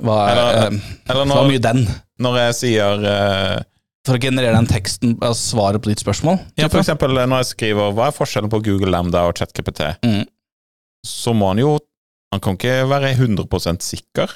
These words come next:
Speaker 1: Nei, nei, altså greia
Speaker 2: Så
Speaker 1: er jo at du
Speaker 2: nå
Speaker 1: har jo en f-, form for, ja, threshold,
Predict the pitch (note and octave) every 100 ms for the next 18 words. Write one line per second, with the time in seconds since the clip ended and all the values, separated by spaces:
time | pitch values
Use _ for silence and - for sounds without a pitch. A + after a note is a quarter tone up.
0 | - - B2+ A2 A#2 B2+ D3+ C#3+ C3 A#2+
1 | A#2 A#2 A#2+ A#2 A2+ G#2+ A#2 B2 A#2+ -
2 | - - - - A#2 G#2 - A#2+ A2 -
3 | _ _ _ _ - - - - _ _
4 | - - _ _ _ _ _ _ _ _
5 | _ _ - _ _ _ - - - -
6 | - C#3 C#3 C#3+